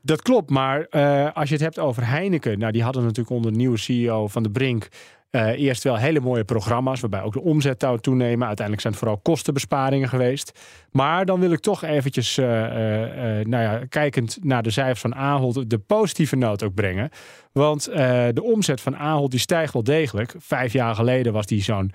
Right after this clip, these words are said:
zestig, vijfenzestig miljard. Eh, hij loopt nu al naar de negentig miljard. Dus ja, daar hebben we het over, eh, echt een groei van veertig, vijftig procent, hè?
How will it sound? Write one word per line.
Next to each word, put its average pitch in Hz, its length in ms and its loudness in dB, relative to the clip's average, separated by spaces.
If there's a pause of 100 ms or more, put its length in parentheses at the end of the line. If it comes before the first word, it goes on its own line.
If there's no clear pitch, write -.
(240)
zestig, 135 480 -2
vijfenzestig 117 720 0
miljard. 127 760 0 (280)
Eh, 131 240 2
hij 143 220 -2
loopt 160 280 0
nu 156 180 4
al 120 320 -4
naar 110 200 -2
de 131 120 -2
negentig 165 800 0
miljard. 110 440 0
Dus 143 160 0
ja, 127 140 0
daar 117 100 -2
hebben 139 180 -2
we 156 60 0
het 135 120 0
over, 151 120 -4 (300)
eh, 131 300 0
echt 135 200 -4
een 139 260 2
groei 151 420 0
van 131 160 -2
veertig, 147 300 -2
vijftig 135 360 -2
procent, 120 380 -2
hè? 113 80 -2